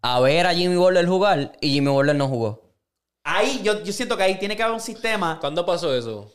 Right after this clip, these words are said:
Speaker 1: Eso pasó hace como dos o tres días atrás.
Speaker 3: Ok, <laughs> yo vi, yo vi,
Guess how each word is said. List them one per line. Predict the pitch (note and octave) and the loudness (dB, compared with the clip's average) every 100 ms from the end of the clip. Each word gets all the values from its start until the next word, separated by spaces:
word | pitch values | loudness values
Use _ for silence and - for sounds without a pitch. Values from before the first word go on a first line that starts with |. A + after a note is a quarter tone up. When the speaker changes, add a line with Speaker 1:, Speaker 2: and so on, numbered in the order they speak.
| _ | _
Speaker 1:
Eso | B2+ B2 C3+ | -4 0 2
pasó | C#3+ D3+ | 2 0
hace | D#3 | -2
como | F#3 C#3+ A#2+ | -2 -2 0
dos | C3 | 0
o | |
tres | D3 E3+ | -2 -4
días | D#3+ E3 | -2 -2
atrás. | D3 A#2+ A#2+ | -2 -4 -8
Speaker 3:
Ok, | - C3+ A#2+ A#2 A#2+ - | -6 -4 -4 -4 -6 -4
<laughs> | F3 E3+ | -4 -2
yo | D3 C#3+ | -2 -4
vi, | D#3 F3 D3+ | -4 -8 -10
yo | C#3 C#3 | -6 -4
vi, | D#3 E3+ E3 | -4 -10 -14